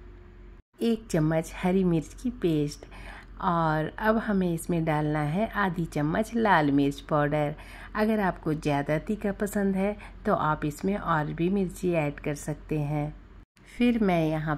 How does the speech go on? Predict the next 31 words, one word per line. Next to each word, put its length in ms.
पे 180
दो 240
चम्मच 500
विनेगर 520
डाल 300
दी 180
हूँ। 260
विनेगर 400
डालने 440
से 180
इसकी 300
टेस्ट 500
और 220
भी 160
बढ़ 240
जाती 480
है। 240
तो 60
ये 240
देखिए, 480
एक 420
चम्मच 400
मैं 140
पहले 360
डाल 300
दी 160
थी, 320
अब 240
एक 280
चम्मच 440
और। 420